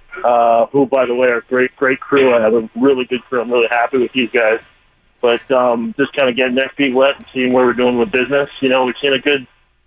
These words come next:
a pretty good spike in some business over the weekend, a new brunch, brunch, new brunch menu items for the last couple weeks, and, uh, and went and rolled out a whole new menu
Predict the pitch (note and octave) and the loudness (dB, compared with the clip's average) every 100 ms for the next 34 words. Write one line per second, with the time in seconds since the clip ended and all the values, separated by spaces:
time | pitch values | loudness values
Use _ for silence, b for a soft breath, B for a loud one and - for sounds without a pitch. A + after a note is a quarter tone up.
0 | _ B2 - D3+ C#3 C#3+ - - D3 C#3+ | _ -8 -2 -2 2 0 -2 -4 -2 -2
1 | - C#3 - C3 C3 C3+ D3 - C#3+ C3+ | -2 -6 -4 -2 0 0 -2 -2 0 0
2 | B2 C3+ C#3+ D3+ D3 B2 C3 A2+ B2+ C3+ | 2 0 0 0 0 2 0 0 -2 -2
3 | - C#3+ C3+ D3 C#3 - _ D#3+ B2+ B2+ | -12 -18 -6 -4 -4 -6 _ -4 -2 -2
4 | - B2+ C#3 C#3+ D3 C#3+ C#3+ C#3+ C#3 C3+ | 0 -2 -2 -2 0 0 0 -4 -10 -8
5 | B2+ C3+ - C#3 C3+ C3 C#3+ D3 - - | -2 -2 0 -4 -4 -4 -2 -2 -2 -4
6 | A#2+ A#2 A2+ A2+ A2 - _ _ _ - | -2 0 0 2 -2 -6 _ _ _ -4
7 | B2 C3 C3+ B2+ A#2+ C3 B2+ B2+ B2+ - | 0 0 0 -2 0 0 2 2 0 -2
8 | A2 - C#3+ C#3 C3 C3+ C#3 B2+ C3+ B2+ | -10 -8 -2 0 0 2 2 2 0 0
9 | B2 A#2 | -2 -4